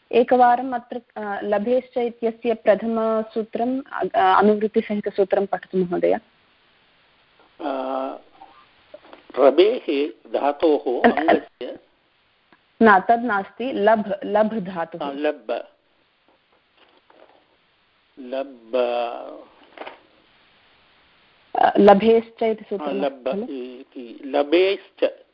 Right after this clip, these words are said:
Speaker 2: लभेश्च, लब् धातोः नुमागमः भवति अजातिप्रत्ययपरे, किन्तु सप्लिट्, अ, परः चेत् न भवति। पृथक् सूत्रम्,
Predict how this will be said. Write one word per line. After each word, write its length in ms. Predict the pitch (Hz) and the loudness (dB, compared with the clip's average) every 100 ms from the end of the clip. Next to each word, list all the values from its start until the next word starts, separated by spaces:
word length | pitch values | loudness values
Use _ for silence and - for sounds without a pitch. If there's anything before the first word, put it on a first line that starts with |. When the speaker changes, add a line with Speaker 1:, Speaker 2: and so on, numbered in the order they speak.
| _ _ _ _ _ 147 | _ _ _ _ _ -4
Speaker 2:
लभेश्च, 440 | 135 151 160 - | 0 2 2 0
लब् 300 | 123 151 151 | -2 -2 -2
धातोः 760 | 180 170 - 185 - 113 139 247 _ 170 | 0 0 2 0 0 -2 -4 -10 _ -10
नुमागमः 720 | 147 160 175 170 165 175 165 | -6 -4 -2 -2 -2 -4 -4
भवति 680 | 131 131 143 - 220 339 - _ | -2 0 -2 -4 -8 -8 -10 _
अजातिप्रत्ययपरे, 1400 | 147 135 156 - 175 - 123 - 120 117 117 110 160 415 370 - _ _ _ _ _ | -6 0 0 0 -6 -8 -8 -2 -2 -2 -4 -2 -2 -4 -8 -18 _ _ _ _ _
किन्तु 340 | - 185 180 226 | 2 2 4 2
सप्लिट्, 640 | - 165 - 156 147 - | 4 2 2 -2 0 2
अ, 400 | 139 127 123 131 127 - _ _ _ - | 2 2 0 -4 -10 -18 _ _ _ -6
परः 440 | 139 - 135 123 | -4 0 0 2
चेत् 360 | 131 - 180 180 | 0 2 0 0
न 40 | |
भवति। 640 | 127 131 110 123 - - - _ _ _ _ _ _ _ _ - - - _ _ _ - _ _ _ _ _ _ - _ _ - | 0 2 0 -4 -6 -12 -18 _ _ _ _ _ _ _ _ -20 -20 -20 _ _ _ -20 _ _ _ _ _ _ -20 _ _ -4
पृथक् 580 | 160 - 180 - - - | 0 6 6 4 -8 -6
सूत्रम्, 440 | 156 - 151 214 | -4 -2 -2 -2